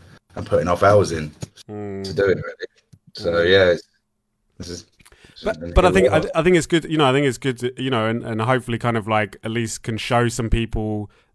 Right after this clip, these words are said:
Speaker 2: that, hey, you know, there's many different ways to do it, because I think some people will be like, "Oh, well, it hasn't happened for me yet, and maybe I'll never, you know, I'll never, never, it will never happen."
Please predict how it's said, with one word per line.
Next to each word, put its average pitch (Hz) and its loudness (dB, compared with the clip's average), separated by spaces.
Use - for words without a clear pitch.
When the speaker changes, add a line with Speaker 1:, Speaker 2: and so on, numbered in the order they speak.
Speaker 2:
that, 107 -6
hey, 117 0
you 107 -4
know, 110 -4
there's 110 -4
many 120 -2
different 113 -6
ways 104 -4
to 120 -8
do 120 -2
it, 98 -6
because 110 -8
I 117 -4
think 117 -4
some 120 -2
people 113 -2
will 110 -6
be 110 -6
like, 104 -2
"Oh, 120 2
well, 117 0
it 107 -4
hasn't 127 0
happened 120 0
for - -10
me 113 -6
yet, 104 -6
and 101 -6
maybe 120 -2
I'll 110 0
never, 107 -2
you 120 -8
know, 104 -4
I'll 101 -2
never, 101 -6
never, 123 -2
it 131 -2
will 131 2
never 127 0
happen." 110 -2